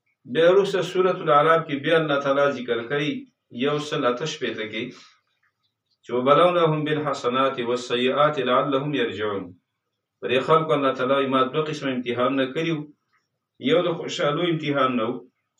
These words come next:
او دویم د تکلیفونو، د مصیبتونو، د پریشانو امتحان نه و. بهرحال همیشه لپاره دا دوه قسمه امتحانونه دا په خلکو چلیږي.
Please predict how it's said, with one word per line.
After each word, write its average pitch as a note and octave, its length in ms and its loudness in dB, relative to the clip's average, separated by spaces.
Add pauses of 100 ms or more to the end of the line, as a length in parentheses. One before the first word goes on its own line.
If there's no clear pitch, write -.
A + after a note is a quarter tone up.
(240)
او - 180 -6
دویم D3 300 0
د C3+ 140 -2
تکلیفونو، B2 640 -4
د A2 120 -6
مصیبتونو، A2 760 -6
د G#2+ 180 -6
پریشانو A2+ 520 -4
امتحان G#2 440 -6
نه F2+ 100 -6
و. E2 60 -10 (1400)
بهرحال E3+ 420 4
همیشه D#3+ 440 -2
لپاره E3+ 420 0 (280)
دا B2+ 180 -2
دوه C3+ 220 0
قسمه D3 300 -8
امتحانونه B2 680 -2 (280)
دا A#2+ 160 0
په A#2 120 -4
خلکو B2 320 -4
چلیږي. G2+ 480 -8